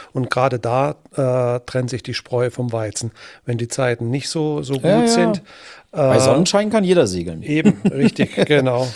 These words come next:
Speaker 1: genau. Und, äh, ja, wie, wie, wie du sagst, ne, äh, A ist, äh, Ehrlichkeit, äh, extremes, äh, ganz extremes wichtiger Punkt und natürlich auch, wenn du sagst, äh,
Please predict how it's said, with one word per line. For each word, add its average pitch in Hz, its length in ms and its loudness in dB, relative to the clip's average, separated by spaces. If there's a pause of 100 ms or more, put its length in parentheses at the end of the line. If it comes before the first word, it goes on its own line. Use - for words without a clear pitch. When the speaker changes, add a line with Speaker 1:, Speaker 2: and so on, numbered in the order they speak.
(100)
Speaker 1:
genau. 123 440 -2 (500)
Und, 127 400 0
äh, 113 220 -2
ja, 135 200 -4
wie, 160 180 -6
wie, 165 140 -8
wie 175 140 -4
du 170 120 -2
sagst, 127 420 -4
ne, 127 60 -4
äh, 147 320 -2
A 127 640 -2
ist, - 280 -6
äh, 123 640 -2
Ehrlichkeit, 151 680 -4
äh, 139 440 -2
extremes, 143 680 -8
äh, 71 560 -4 (840)
ganz 143 280 -4
extremes 139 560 -6
wichtiger 131 460 -6
Punkt 143 380 -6 (420)
und 160 340 -4
natürlich 139 600 -6
auch, 139 280 -4 (340)
wenn 131 180 -2
du 131 80 -2
sagst, 127 460 -6
äh, 131 480 -2